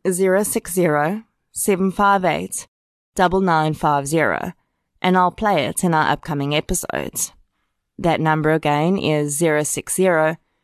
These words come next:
seven five eight double nine five zero. I'll be back next Friday with a full case episode. It's an unsolved one this time.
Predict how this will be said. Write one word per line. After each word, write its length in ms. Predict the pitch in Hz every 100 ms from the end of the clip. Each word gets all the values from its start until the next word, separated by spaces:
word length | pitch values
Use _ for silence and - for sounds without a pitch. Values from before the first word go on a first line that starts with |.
| _ _
seven 380 | _ - 226 240
five 340 | 226 233 220 214
eight 440 | 160 - - - _ _ _ _ _
double 240 | 175 170
nine 340 | 185 165 147 151
five 340 | - 143 135
zero. 480 | 139 147 104 - 185 - _ _ _ _ _ _ _ _ _ _ _ -
I'll 160 | 170
be 140 | 175 208
back 260 | 196 202
next 240 | 208 196 -
Friday 480 | 220 190 160 143
with 240 | 147 160 160
a 80 | 175
full 340 | - 175 160
case 380 | - 156 143 -
episode. 600 | - 151 - 53 50 - - _ _ _ _
It's 320 | 175 165 -
an 120 | 165 151
unsolved 600 | 147 143 - 208 202 -
one 260 | 69 85
this 220 | 76 147
time. 380 | - 156 - 185